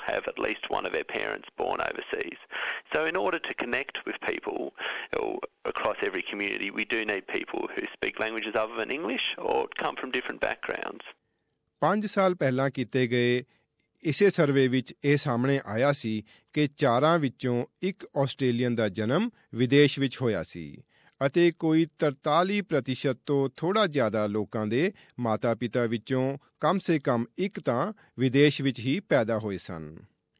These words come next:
Speaker 2: ਭਾਵੇਂ ਕਿ ਏ ਬੀ ਐਸ ਵੱਡੀ ਮਾਤਰਾ ਵਿੱਚ ਟਰਾਂਸਲੇਸ਼ਨ ਸੇਵਾਵਾਂ ਮੁਹੱਈਆ ਕਰਵਾਉਂਦਾ ਹੈ, ਪਰ ਫਿਰ ਵੀ ਸ੍ਰੀ ਯੰਗ ਦੇ ਕਹਿਣ ਮੁਤਾਬਕ ਜਨਗਣਨਾ ਦਾ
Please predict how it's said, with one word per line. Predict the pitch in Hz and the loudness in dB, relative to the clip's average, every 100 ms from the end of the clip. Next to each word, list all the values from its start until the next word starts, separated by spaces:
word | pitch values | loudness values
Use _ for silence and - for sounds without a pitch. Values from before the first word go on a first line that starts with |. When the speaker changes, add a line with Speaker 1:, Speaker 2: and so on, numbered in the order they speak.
| _ _ _ _ _ | _ _ _ _ _
Speaker 2:
ਭਾਵੇਂ | 143 131 160 190 | 2 4 4 4
ਕਿ | 180 175 180 - | 6 6 6 4
ਏ | 135 127 | 2 2
ਬੀ | 135 - | 2 2
ਐਸ | 139 143 - - _ _ 117 | 2 2 0 -8 _ _ -2
ਵੱਡੀ | 131 151 196 | 0 2 4
ਮਾਤਰਾ | 180 131 117 123 | 4 4 4 2
ਵਿੱਚ | 120 123 - - | 4 2 -2 -4
ਟਰਾਂਸਲੇਸ਼ਨ | 127 113 - 123 120 135 | -2 -2 0 0 0 0
ਸੇਵਾਵਾਂ | 123 120 110 101 113 | -2 0 0 0 0
ਮੁਹੱਈਆ | 117 113 120 113 110 | 0 0 0 0 0
ਕਰਵਾਉਂਦਾ | 104 101 90 101 175 | -2 -4 -4 0 0
ਹੈ, | 151 107 123 - - _ | 2 0 -2 -6 -20 _
ਪਰ | 143 | 0
ਫਿਰ | 139 160 180 151 | 2 2 2 2
ਵੀ | 120 101 | 0 -4
ਸ੍ਰੀ | - 143 143 | -4 2 2
ਯੰਗ | 120 127 151 | 4 2 2
ਦੇ | 147 139 | 2 2
ਕਹਿਣ | - 117 | 2 0
ਮੁਤਾਬਕ | 110 107 110 113 135 131 _ _ - | 0 2 2 4 2 0 _ _ -2
ਜਨਗਣਨਾ | 117 151 160 139 123 117 | 4 4 6 4 4 2
ਦਾ | 110 | 2